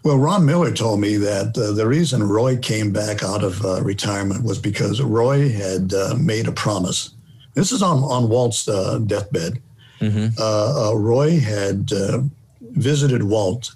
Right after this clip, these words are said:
Speaker 1: uh, early Friday morning. Uh, Walt would, uh, Walt would pass away that same morning. It, it wasn't in the afternoon. Wa-, Walt actually passed away Friday morning.
Speaker 2: Okay.
Speaker 1: And Roy, Roy Disney was with Walt when Walt passed away.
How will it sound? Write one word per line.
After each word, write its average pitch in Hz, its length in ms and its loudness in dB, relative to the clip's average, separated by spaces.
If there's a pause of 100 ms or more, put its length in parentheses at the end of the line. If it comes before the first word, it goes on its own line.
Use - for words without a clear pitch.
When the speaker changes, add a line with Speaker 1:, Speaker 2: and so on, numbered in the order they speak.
Speaker 1:
uh, 104 280 -2
early 107 440 2 (420)
Friday 110 420 0
morning. 95 440 0
Uh, 139 160 -2
Walt 107 360 2
would, 104 280 -2
uh, 95 200 -2 (400)
Walt 165 220 2
would 107 120 0
pass 135 260 0
away 127 220 2
that 92 180 -2
same 107 220 0
morning. 110 320 2
It, 117 200 -2
it 110 40 2
wasn't 131 320 2
in 101 80 2
the 95 140 0
afternoon. 101 420 0
Wa-, 127 220 0 (180)
Walt 127 260 2
actually 107 380 -2
passed 98 320 -6
away 95 220 0
Friday 90 320 -2
morning. 90 340 -2 (240)
Speaker 2:
Okay. 90 400 -6 (180)
Speaker 1:
And 110 320 0
Roy, 147 640 2 (140)
Roy 143 380 4
Disney 107 440 0
was 92 320 -2
with 120 320 0
Walt 101 480 0
when 92 160 -2
Walt 98 260 -2
passed 95 340 -6
away. 90 380 -2